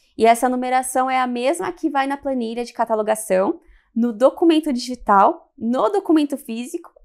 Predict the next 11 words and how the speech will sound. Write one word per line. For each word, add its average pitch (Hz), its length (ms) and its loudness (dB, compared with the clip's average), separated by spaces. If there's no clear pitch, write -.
e 247 60 -4
no 262 100 0
acesso 285 360 0
público, 202 460 -6
o 240 120 -8
que - 140 -2
ajuda 277 460 0
a 269 40 -4
localizar 254 640 0
ele 240 260 -6
com 240 360 -8